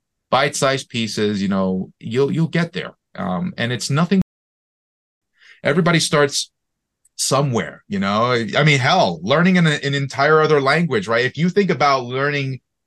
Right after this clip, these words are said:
just, you know, Thai or Italian or Spanish or any of these other types of languages out in the world, the first thing you're is hello or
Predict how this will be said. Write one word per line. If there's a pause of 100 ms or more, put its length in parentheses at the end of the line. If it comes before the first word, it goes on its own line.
just,
you
know, (220)
Thai
or
Italian
or
Spanish
or
any
of
these
other
types
of
languages
out
in
the
world, (380)
the
first
thing
you're (1040)
is (400)
hello (340)
or